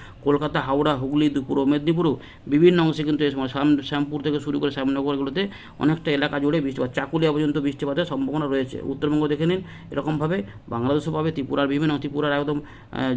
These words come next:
রয়েছে, আহ, আগরতলা, অম্বাসা, অমরপুর এ-, এখানে রয়েছে এই জায়গা-, জায়গাগুলোতে, কুমিল্লা, বিলোনিয়া, অর্থাৎ রয়েছে বৃষ্টিপাত। এর পাশাপাশি, আহ, আসামের দিকে কিন্তু অতটা এখন থাকবে না, একটু কমের দিকে যাবে।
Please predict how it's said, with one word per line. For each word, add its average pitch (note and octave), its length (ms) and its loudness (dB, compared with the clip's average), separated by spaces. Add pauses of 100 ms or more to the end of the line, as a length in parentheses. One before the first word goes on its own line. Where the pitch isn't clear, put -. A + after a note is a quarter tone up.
(440)
রয়েছে, C#3+ 440 0 (320)
আহ, C3+ 220 -2 (100)
আগরতলা, C#3 460 2
অম্বাসা, C#3 400 0
অমরপুর C3+ 420 0
এ-, C3+ 400 -2
এখানে C3+ 160 -2
রয়েছে C3+ 240 -2
এই C#3 120 0
জায়গা-, C3 480 -2
জায়গাগুলোতে, B2+ 380 0
কুমিল্লা, C3 580 0 (220)
বিলোনিয়া, C3+ 640 4 (300)
অর্থাৎ D#3 300 0
রয়েছে F3+ 220 4
বৃষ্টিপাত। D3+ 480 -2 (680)
এর D3+ 120 -2
পাশাপাশি, D3+ 580 -2
আহ, - 500 -6
আসামের G3 440 4
দিকে F#3 160 4
কিন্তু F3+ 180 4
অতটা D#3 260 0
এখন D3+ 180 0
থাকবে C3 300 -2
না, F3 80 2
একটু D#3 140 -4
কমের C#3 300 -2
দিকে C3+ 160 -2
যাবে। C#3+ 240 0